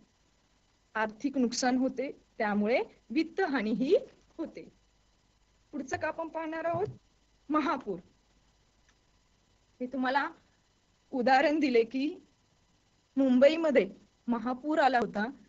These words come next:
त्यामध्ये अनेक लोक हे मृत्युमुखी पडलेले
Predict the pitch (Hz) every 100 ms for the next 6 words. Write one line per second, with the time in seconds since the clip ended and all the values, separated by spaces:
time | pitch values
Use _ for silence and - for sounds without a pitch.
0 | _ - 233 233 208 220 269 - - _
1 | _ _ _ _ _ _ _ _ 233 240
2 | 294 302 - _ _ _ - 247 220 -
3 | 254 240 277 - - _ 233 240 - 349
4 | 339 359 370 269 233 226 302